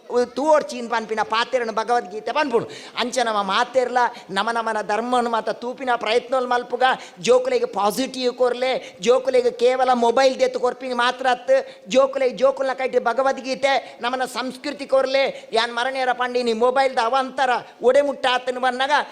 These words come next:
ಮರಣಿ ಎಂಕಲ್ ನಂಜಿ ಬೊಂಬಾಯ್ದ ಮಲ್ಲ ಶೇಟ್ ಬತ್ತೇರು. ಆರ್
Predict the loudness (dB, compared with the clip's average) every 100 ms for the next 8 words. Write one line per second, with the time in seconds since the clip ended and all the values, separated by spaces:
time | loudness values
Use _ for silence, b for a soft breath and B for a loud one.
0 | -8 -2 0 2 0 0 -2 -2 -2 -2
1 | -2 2 4 4 2 2 0 0 2 0
2 | 0 -2 0 -2 -2 -8 -12 -2 0